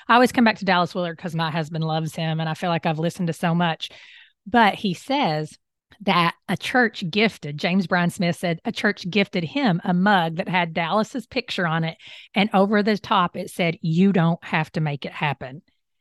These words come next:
And that's exactly what he was talking about. Like, it's not your responsibility to make it happen. Like, you, number one, don't have that much control. And number two, like,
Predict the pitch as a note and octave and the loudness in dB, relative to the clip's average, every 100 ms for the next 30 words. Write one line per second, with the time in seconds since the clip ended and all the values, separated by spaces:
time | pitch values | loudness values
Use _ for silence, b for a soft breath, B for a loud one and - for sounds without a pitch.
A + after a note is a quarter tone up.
0 | _ _ _ - F#3+ G3 G3 G#3 E3+ D#3 | _ _ _ 0 2 4 2 0 0 -2
1 | F3+ F#3+ G3 A3+ F#3+ F3+ F3 F3 D#3+ D3+ | 0 0 -2 -2 0 0 0 0 -2 -6
2 | - F#3 E3+ - C#3+ C3 C3 C3 C3 - | -6 -2 -2 -4 -8 -10 -12 -14 -16 -20
3 | - b b b b G3+ F3+ E3+ - - | -20 b b b b 0 0 0 -8 -20
4 | _ _ _ A#3 G3+ G#3+ G3+ G3+ A3+ A#3 | _ _ _ -4 0 2 4 4 4 2
5 | G#3 G3 - - G3+ F#3+ G3+ F3 F3+ G#3+ | 2 0 -4 -2 -2 -2 -4 -4 -2 -2
6 | G3 D#3+ E3 E3 E3+ F3 F3 E3+ E3 - | -2 0 0 2 2 0 -2 -4 -8 -10
7 | _ - - - D#3+ - C3 - _ _ | _ -18 -12 -6 -6 -6 -16 -18 _ _
8 | _ _ _ _ G3+ F3+ G#3 B3+ C#4 B3+ | _ _ _ _ -2 0 4 6 6 6
9 | A3 G#3+ G3 G3 A#3+ G#3+ F#3 F#3 - G3+ | 4 4 2 2 2 2 2 0 0 -2
10 | F3+ F3+ F3 E3 - E3 - G3+ F3+ C#3 | 0 -2 -4 -8 -8 -8 -2 2 2 2
11 | F3 G3+ _ _ _ A3+ G#3+ A3+ A#3 A3 | -4 -6 _ _ _ 0 4 4 4 2
12 | F3+ - C4+ F4+ G3+ F#3 F#3+ F#3 | 0 -2 0 2 2 0 -2 -4